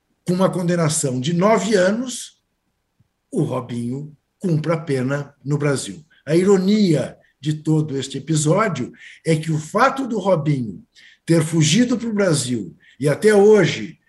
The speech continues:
estar impune, eh, em relação ao crime que cometeu, foi argumento para manter o Daniel Alves na cadeia na Espanha. Veja que os parças são parças até certo ponto,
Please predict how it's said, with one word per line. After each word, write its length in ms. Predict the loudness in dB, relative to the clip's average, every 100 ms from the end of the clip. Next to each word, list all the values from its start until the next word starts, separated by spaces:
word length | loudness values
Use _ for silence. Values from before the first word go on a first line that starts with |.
| -10
estar 400 | -6 0 2 2
impune, 680 | 2 -2 0 0 -2 -6 -14 _ _ _ -10
eh, 220 | -8 -4
em 120 | 0
relação 480 | 2 2 -2 -4 -4
ao 140 | -4 -6
crime 240 | -8 -6
que 80 | -6
cometeu, 800 | -6 -4 -4 2 4 4 2 -10 _ _ _
foi 300 | 0 4 6
argumento 840 | 4 2 2 4 2 -2 -10 -12 -14 -2
para 240 | 2 4
manter 480 | 4 2 0 2 2
o 60 | 0
Daniel 440 | -2 -2 -2 0
Alves 260 | 0 -2 -4
na 120 | -8
cadeia 580 | -6 -2 2 2 2 -4 _ -12
na 140 | -4 -2
Espanha. 480 | -2 -8 -10 -12 _ _ _ _ _ _ _ -14
Veja 320 | 2 4 4
que 120 | 2 -2
os 120 | -2
parças 520 | 0 2 2 0 -4
são 180 | -2 -2
parças 760 | 0 0 0 -2 -6 -8 -12 _ _ -4
até 380 | -4 0 0
certo 420 | 0 0 0 -2 -8
ponto, 400 | -6 -6 -6 -16